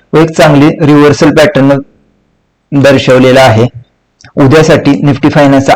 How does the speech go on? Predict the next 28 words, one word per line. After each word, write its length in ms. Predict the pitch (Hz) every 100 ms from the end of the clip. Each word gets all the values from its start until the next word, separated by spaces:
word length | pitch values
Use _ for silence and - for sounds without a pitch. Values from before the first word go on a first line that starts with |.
| -
आजचा 300 | 143 - 156
जो 180 | 160
क्लोज 320 | 165 139 147 139
आहे 260 | 120 120 123 - _ -
तो 120 | 156
खूप 180 | - 160
महत्त्वाची 360 | 160 151 131 143
भूमिका 360 | 139 131 131
बजावू 280 | 131 123 131
शकतो. 280 | 127 - -
म्हणजेच 260 | 123 127 120
बावीस 300 | 127 123 131
हजार 160 | 131
शंभरचा 480 | - 131 120 117 139 139 - - - _ -
जो 180 | 135 127
शंभरची 520 | 113 151 135 143 143
जी 140 | 156 160
रेंज 260 | 139 139
आहे, 200 | 147 117 117 _ _ _ _ _ _ _ -
बावीस 320 | 135 135 143
हजार 180 | 165 139
शंभरची 500 | - 139 131 131 170
रेंज 180 | 135 123 123 - -
म्हणजे 200 | 143 139 -
आजचा 280 | 139 - 151
क्लोज 320 | 139 120 120 - -
निफ्टी 300 | 143 143 - 151
फायनान्स 380 | 147 127 127